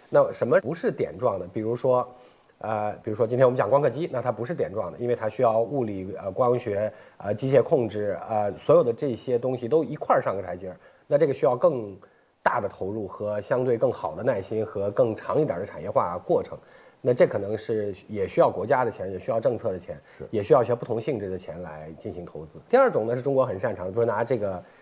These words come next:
Speaker 1: 新能源车举例的，我们叫是应用端驱动的非质变的技术创新。什么意思？比如说我是学化学的，所谓电化学的反应，这个科学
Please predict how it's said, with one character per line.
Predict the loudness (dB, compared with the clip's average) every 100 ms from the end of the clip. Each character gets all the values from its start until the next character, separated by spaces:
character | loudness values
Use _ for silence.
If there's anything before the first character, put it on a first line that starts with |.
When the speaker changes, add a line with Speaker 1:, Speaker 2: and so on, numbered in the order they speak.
| _ _
Speaker 1:
新 | 4
能 | 6
源 | 6
车 | 2
举 | -2 -2
例 | -4
的， | -2
我 |
们 | -2
叫 | 2 2
是 | 0 -4
应 | -4 0 2 2
用 | 2 2
端 | 4 2 2
驱 | -4 -8 -2
动 | 0 0
的 | -2 -8
非 | -12 _ 2 2
质 | 0 -2 0
变 | 4 2 0
的 | -6 -8
技 | -6
术 | -6
创 | -4 -8
新。 | -8 -16 -18 -20
什 | 0 4
么 | 4
意 | 4
思？ | 0 -8 2
比 | 6
如 | 6
说 | 6 6 4 0
我 | -2
是 | 0
学 | 2
化 | 4 2
学 | 0
的， | -10 -6
所 | -4
谓 |
电 | 2 2
化 | 4 0
学 | 2 2
的 | 4
反 | 0 -6 -10
应， | -10
这 | -6
个 | -6
科 | -2 -2
学 | -2 -6